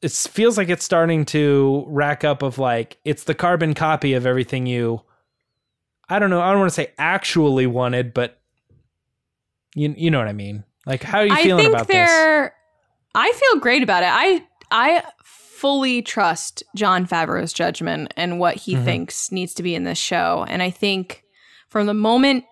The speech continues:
Speaker 2: it was described that these stories came from when he was thirteen and he was, uh, you know, writing his own little fan fiction stories about Boba Fett, like, you know, he's gonna do it the right way. So I'm actually pumped that they're newer characters and they're not these older characters that people seem to,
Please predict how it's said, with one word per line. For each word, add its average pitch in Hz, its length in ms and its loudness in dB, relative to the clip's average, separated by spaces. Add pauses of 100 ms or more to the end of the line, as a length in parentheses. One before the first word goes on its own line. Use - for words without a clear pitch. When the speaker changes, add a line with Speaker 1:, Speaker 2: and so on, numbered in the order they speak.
(480)
Speaker 2:
it 208 120 4
was 208 140 6
described 190 640 0
that 165 300 0
these 185 280 -2
stories 190 460 0
came 185 280 -2
from 175 180 -4
when 170 120 -2
he 190 100 -4
was 165 140 -6
thirteen 196 920 -2
and 180 160 -4
he 180 140 -4
was, 175 460 -8 (120)
uh, - 120 -14 (120)
you 185 140 -6
know, 160 100 -2
writing 190 360 0
his 190 140 -2
own 196 180 0
little 185 140 -2
fan 196 280 -2
fiction 185 280 -4
stories 175 260 -2
about 165 220 -2
Boba 170 200 -4
Fett, - 280 -4
like, 160 280 -2 (280)
you 262 140 4
know, 262 360 6
he's 262 220 2
gonna 226 180 2
do 214 320 2
it 190 340 -2
the 175 120 0
right 170 320 0
way. 277 360 2
So 202 460 2 (440)
I'm 294 200 2
actually 403 340 2
pumped 220 520 -2
that 185 160 -2
they're 190 160 0
newer 175 300 -2
characters 170 680 -4
and 180 160 -4
they're 180 120 -2
not 175 240 -2
these 185 180 -4
older 175 240 -2
characters 170 540 -6
that 156 200 -4
people 196 300 -4
seem 180 320 -6
to, 156 180 -8